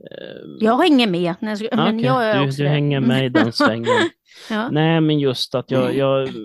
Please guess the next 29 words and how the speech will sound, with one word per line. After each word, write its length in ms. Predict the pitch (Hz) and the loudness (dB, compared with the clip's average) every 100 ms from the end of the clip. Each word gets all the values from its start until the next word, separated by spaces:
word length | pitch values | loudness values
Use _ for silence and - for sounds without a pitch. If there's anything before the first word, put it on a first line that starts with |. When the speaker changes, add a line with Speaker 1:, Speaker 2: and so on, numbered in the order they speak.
| 101 | -10
Speaker 1:
och 120 | 135 | -8
det 100 | 143 | -4
är 40 | 151 | -2
väl 140 | 165 | 2
något 220 | 160 127 - | 0 0 -4
som 300 | 131 127 127 | -4 -2 -4
jag 160 | 123 | -6
tror 380 | - 117 113 113 - _ - | -6 -6 -6 -8 -12 _ -12
Frida 440 | 160 135 165 - | -10 -8 -6 -6
tog 260 | - - 151 | -6 -10 -8
upp 320 | 139 _ - | -10 _ -20
i 200 | - - | -16 -8
Speaker 2:
Mm. 280 | 214 214 98 | -6 -6 -6
Speaker 1:
förra 260 | 98 90 90 | -8 -8 -10
avsnittet, 720 | 87 - 104 - - 95 98 | -12 -14 -16 -16 -16 -14 -12
att, 280 | 98 - _ - - - _ - | -14 -16 _ -20 -20 -20 _ -14
att 140 | 110 | -12
vi 160 | - 101 | -6 -8
som 260 | - 104 101 | -6 -8 -8
kanske 240 | 98 95 | -8 -8
har 320 | 101 120 147 | -8 -4 -2
en 140 | 143 135 | -2 -4
funktionsnedsättning, 1600 | 131 113 123 104 - 101 92 - 92 - _ - 101 95 98 | -6 -6 -4 -4 -6 -8 -10 -6 -8 -10 _ -12 -10 -8 -8
vi 360 | 110 101 98 101 _ | -6 -6 -6 -10 _
tänker 580 | - 120 147 160 - 185 | -8 -4 -2 -4 -4 -2
annorlunda 600 | 147 104 101 104 107 104 | 0 -2 -4 -4 -4 -6
och 60 | |
kanske 240 | 117 104 107 | -6 -8 -10
tänker 600 | - 95 98 - 98 | -10 -10 -12 -12 -12